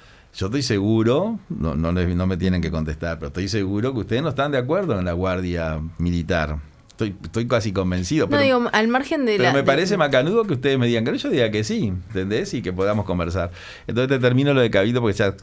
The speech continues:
Speaker 1: tenés poco tiempo.
Speaker 2: Sí, sí, sí.
Speaker 1: Yo no podía seguir en un partido en el cual solamente con tres ejemplos,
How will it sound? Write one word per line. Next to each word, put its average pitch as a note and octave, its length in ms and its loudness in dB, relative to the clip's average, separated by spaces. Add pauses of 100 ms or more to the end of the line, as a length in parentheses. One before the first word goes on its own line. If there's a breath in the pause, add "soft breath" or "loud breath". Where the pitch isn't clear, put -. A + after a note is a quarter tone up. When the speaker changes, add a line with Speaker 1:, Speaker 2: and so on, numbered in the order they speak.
(140)
Speaker 1:
tenés F#2+ 200 0
poco G2+ 220 0
tiempo. F2+ 220 -2
Speaker 2:
Sí, A#3+ 120 2
sí, A3 140 0
sí. G3+ 240 0
Speaker 1:
Yo F3+ 140 0
no F#3 100 2
podía E3 280 2
seguir B2+ 220 -2
en B2 100 0
un C3 100 -2
partido B2+ 380 0
en E3 80 -4
el B2 120 -2
cual A#2 240 2
solamente C3+ 460 2
con G#2+ 180 2
tres B2+ 240 2
ejemplos, C#3+ 800 0